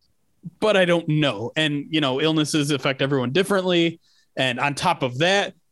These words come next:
the Lions are dealing with two <laughs> guys with covid. Uh, Evan Brown has covid. The one offensive slash defensive lineman that was practicing on Thursday was, uh,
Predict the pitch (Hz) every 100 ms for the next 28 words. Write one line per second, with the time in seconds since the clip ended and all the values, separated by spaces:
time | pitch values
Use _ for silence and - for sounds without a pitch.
0 | - 147 147 139 135 147 123 - 220 190
1 | 135 - 240 190 - - 226 214 233 226
2 | 202 - - _ - 139 135 180 185 151
3 | 156 175 185 202 196 _ 180 170 196 185
4 | 185 - - 175 160 147 175 180 170 170
5 | 185 175 170 180 165 - 175 185 175 165
6 | 165 160 156 143 131 131 160 165 - 180
7 | - - 196 180 180 180 180 165 190 185
8 | - - - - 147 147 139 143 135 135
9 | 131 131 127